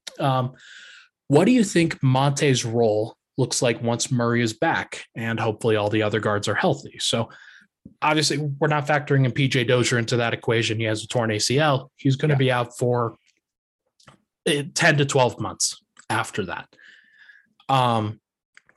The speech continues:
Speaker 1: if that's the case, then Denver would have the guards in their disposal, uh, at their disposal, Jamal Murray, Will Barton, uh, Facu Campazzo,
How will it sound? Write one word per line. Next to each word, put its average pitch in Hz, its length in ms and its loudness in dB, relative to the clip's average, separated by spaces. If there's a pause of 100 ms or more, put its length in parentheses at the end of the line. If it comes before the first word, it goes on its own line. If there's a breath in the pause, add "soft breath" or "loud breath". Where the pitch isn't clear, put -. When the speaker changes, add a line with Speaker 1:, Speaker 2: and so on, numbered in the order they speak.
(540 soft breath)
Speaker 1:
if 139 180 0
that's 120 280 0
the - 80 -6
case, 190 480 0
then 120 380 0
Denver 117 360 -2
would 117 200 0
have 113 460 -2 (720)
the 127 180 0
guards 120 500 0
in 123 140 0
their 117 240 2
disposal, 117 720 0 (600 loud breath)
uh, 117 320 0 (140)
at 131 200 0
their 113 140 2
disposal, 107 520 -2
Jamal 123 320 -2
Murray, 120 400 0 (120)
Will 131 220 4
Barton, 110 560 -2 (560)
uh, 101 260 -6 (300)
Facu 139 280 0
Campazzo, 113 680 -2